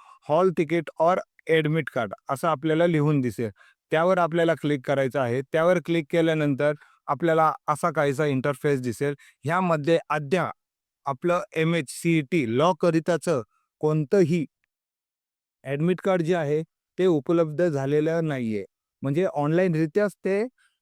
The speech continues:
इश्यू झालेलं नसल्यामुळे आपल्याला आत्ता मिळणार नाही, परंतु पंचवीस एप्रिल दोन हजार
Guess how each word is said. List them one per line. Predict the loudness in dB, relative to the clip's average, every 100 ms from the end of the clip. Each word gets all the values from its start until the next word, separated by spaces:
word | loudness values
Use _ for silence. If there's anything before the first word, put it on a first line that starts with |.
| _ -8
इश्यू | -2 2 2
झालेलं | 4 2 2 2
नसल्यामुळे | 0 -2 -2 0 0
आपल्याला | 0 -2 -2 0 2
आत्ता | 0 -2
मिळणार | -2 0 0 -2 -4 -6
नाही, | -4 -4 -4 -8 -10 _ _ 0
परंतु | 2 2 0 -2 -4 -6 _ _ _ 0
पंचवीस | 0 2 0 0
एप्रिल | 0 2 2
दोन | 4 2
हजार | 2 0